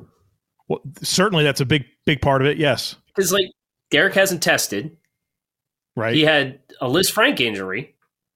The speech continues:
Speaker 1: Yeah.
Speaker 2: He has not put his best film on, on record for two years now.
Speaker 1: Yeah.
Speaker 2: And Kyle Hamilton answered his biggest question, which was ball production, before he got hurt this year. So your, I feel like your argument would have to be rooted in strictly positional value, right?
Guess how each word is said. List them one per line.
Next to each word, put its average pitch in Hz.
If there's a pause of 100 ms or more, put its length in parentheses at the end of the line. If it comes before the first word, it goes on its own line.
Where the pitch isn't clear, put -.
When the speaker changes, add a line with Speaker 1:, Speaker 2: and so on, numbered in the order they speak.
(340)
Speaker 1:
Yeah. 110
Speaker 2:
He 143
has 190
not 208
put 208
his 160
best 180
film 185
on, 160 (140)
on 143
record 147
for 120
two 185
years 247
now. 98 (720)
Speaker 1:
Yeah. 113 (300)
Speaker 2:
And 147
Kyle 165
Hamilton 180
answered 190
his 156
biggest 151
question, 170
which 139
was 127
ball 185
production, 131
before 131
he 131
got 117
hurt 151
this -
year. - (2000)
So 170
your, 151
I 143
feel 208
like 165
your 156
argument 151
would 131
have 180
to 151
be 123
rooted 117
in 110
strictly 156
positional 113
value, 98
right? 92